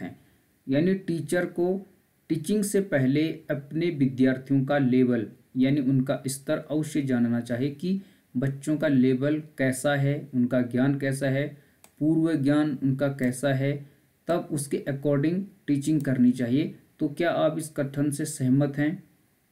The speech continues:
पूर्णतया, सामान्यतया, आंशिक या बिल्कुल नहीं? इस प्रश्न का सही उत्तर आपके अनुसार क्या हो सकता है? प्रश्न का सही जवाब होगा option number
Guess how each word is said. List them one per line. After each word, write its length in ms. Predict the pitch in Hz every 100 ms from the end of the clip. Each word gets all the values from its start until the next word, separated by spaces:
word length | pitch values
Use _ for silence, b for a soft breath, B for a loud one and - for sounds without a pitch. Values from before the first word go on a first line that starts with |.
| _ -
पूर्णतया, 680 | 156 165 165 151 156 175 - _ _
सामान्यतया, 920 | - 139 135 143 147 147 143 143 151 147 _ _ _ -
आंशिक 600 | 131 139 139 170 175 - _ _ 131
या 160 | 143
बिल्कुल 520 | 135 117 127 131 131 117
नहीं? 340 | 101 98 95 - _ _ _ _ 165
इस 120 | 156
प्रश्न 380 | 175 151 - 156
का 140 | 170
सही 220 | 165 139
उत्तर 540 | 139 139 - 160 156 -
आपके 340 | 135 135 -
अनुसार 280 | 135 131 127
क्या 200 | 127 143
हो 100 | 143
सकता 280 | 139 139 147
है? 140 | 151
प्रश्न 300 | - 135 131
का 120 | 127 135
सही 280 | - 123
जवाब 300 | 117 113 113
होगा 200 | 113 117
option 380 | 139 127 123 127
number 240 | 117 117